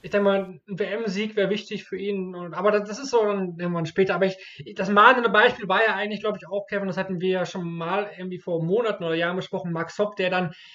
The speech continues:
diese Chance hatte durch diesen European Tour Sieg. Er war dann oft gesetzt und so weiter. Und man weiß halt, wie schnell das dann auch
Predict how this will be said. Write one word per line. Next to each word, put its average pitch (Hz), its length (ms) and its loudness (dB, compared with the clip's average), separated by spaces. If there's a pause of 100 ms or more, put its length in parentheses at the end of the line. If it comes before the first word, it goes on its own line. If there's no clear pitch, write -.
(640)
diese 208 260 0
Chance 226 360 4
hatte 240 300 6
durch 196 140 0
diesen 196 200 -2
European 208 300 -2
Tour 214 140 0
Sieg. 214 240 -2
Er 190 100 -2
war 196 140 6
dann 202 180 2
oft 190 240 -8
gesetzt 196 420 0
und 185 140 -8
so 185 120 -6
weiter. 190 380 -2
Und 190 160 -6 (200)
man 185 120 0
weiß 185 280 6
halt, 220 160 4
wie 202 80 0
schnell 202 320 0
das 214 160 -2
dann 202 120 -4
auch 208 220 -4